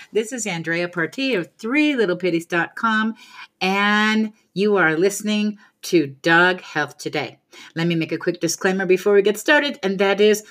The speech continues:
I am not a veterinarian. I am not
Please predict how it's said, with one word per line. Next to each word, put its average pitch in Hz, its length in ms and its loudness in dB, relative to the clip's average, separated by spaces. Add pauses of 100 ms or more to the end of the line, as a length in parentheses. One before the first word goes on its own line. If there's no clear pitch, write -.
(200)
I 202 520 2
am 170 340 -2
not 185 460 -2 (480)
a 175 100 2
veterinarian. 151 720 -4 (200)
I 147 120 -4
am 135 300 -4
not 135 420 -2